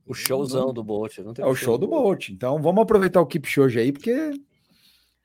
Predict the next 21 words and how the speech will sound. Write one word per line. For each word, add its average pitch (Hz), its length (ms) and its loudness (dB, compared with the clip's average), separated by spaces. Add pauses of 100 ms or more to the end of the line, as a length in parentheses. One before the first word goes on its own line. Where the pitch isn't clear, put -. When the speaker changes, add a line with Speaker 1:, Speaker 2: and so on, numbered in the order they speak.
(200)
Speaker 2:
logo 156 240 4
mais 147 280 4
ele 175 160 0
não 208 160 0
tá 196 180 0
mais 196 180 0
com 214 120 -6
a... 202 120 0
ele, 143 260 0
ele 123 140 0
vai 135 320 2 (260)
provavelmente 135 400 -2
parar 135 500 2
ou 104 80 4
vai 101 140 -2
fazer 120 240 -6
outra 139 200 -8
coisa, 139 380 -2
né? 110 80 -8
Sei 107 180 -14
lá. 104 180 -10